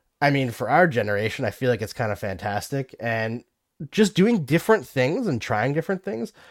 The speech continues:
it's just fun. Like, the Canadiens are legitimately a fun organization right now. And while there have been fun teams and fun players, especially, like, the P K Subban era of the Canadiens, I don't think the team itself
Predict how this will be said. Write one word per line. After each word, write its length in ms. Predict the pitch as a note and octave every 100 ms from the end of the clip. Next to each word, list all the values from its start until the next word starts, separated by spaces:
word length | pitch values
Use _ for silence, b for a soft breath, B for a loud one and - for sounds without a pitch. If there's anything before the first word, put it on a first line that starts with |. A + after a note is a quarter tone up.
| b b -
it's 140 | -
just 260 | - D4+ -
fun. 800 | - - - G#2 C4+ A3+ D#2 -
Like, 180 | C#3+ -
the 80 | E3+
Canadiens 480 | C3 C#3+ A#3+ D4
are 100 | F#3
legitimately 720 | E3+ C3+ A#2 C3+ D#3 C#3 D3 -
a 60 |
fun 380 | G#2+ - B2 C#3+
organization 680 | B2+ C3+ C3+ G2+ A2+ - D3
right 160 | D3
now. 300 | D3+ D#3 F#3+ B B B B -
And 140 | D#3+
while 140 | E3+
there 100 | F#3+
have 320 | E3+ D3+ F3+ E3
been 180 | D#3+
fun 460 | D3+ - C3 B2+ C3
teams 460 | A#2+ G#2+ A#2 F#3+ D3
and 120 | G2+
fun 300 | - A#2+ F#2+
players, 600 | - A2 C3 G#3 G#3+ - B B B
especially, 440 | A#2+ - C3 - A#2+
like, 200 | A2 -
the 80 |
P 120 | - A#2
K 180 | A#2+
Subban 420 | G#2 G#2+ G#2+ C3 B2+
era 280 | C#3+ D3+
of 60 | D3+
the 80 | D3+
Canadiens, 380 | D#3+ D#3+ F#3+ F#3 B B B C3
I 60 |
don't 120 | E3+
think 160 | A3 B3
the 100 | G#3+
team 440 | - - F#3 G3+
itself 760 | E3+ - - B2 G#2 - -